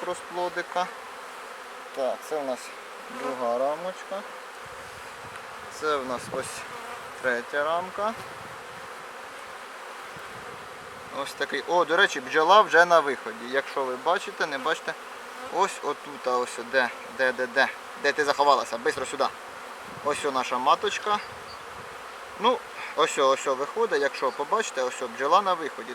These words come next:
Тобто можемо прийти до висновку, що тут стартували вони раніше. Раніше стартували.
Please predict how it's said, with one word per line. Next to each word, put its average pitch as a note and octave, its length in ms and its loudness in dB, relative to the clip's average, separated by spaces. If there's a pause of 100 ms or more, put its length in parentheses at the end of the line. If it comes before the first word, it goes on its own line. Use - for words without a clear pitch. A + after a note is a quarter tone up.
Тобто - 320 -2 (720)
можемо F#3+ 340 4 (240)
прийти E3 280 0
до D#3+ 140 6
висновку, G3+ 500 0
що E3 120 -4
тут F3+ 240 -8 (320)
стартували D3+ 680 6
вони D3+ 360 0 (920)
раніше. C#3+ 1000 2 (300)
Раніше D#3 520 2
стартували. C3 800 0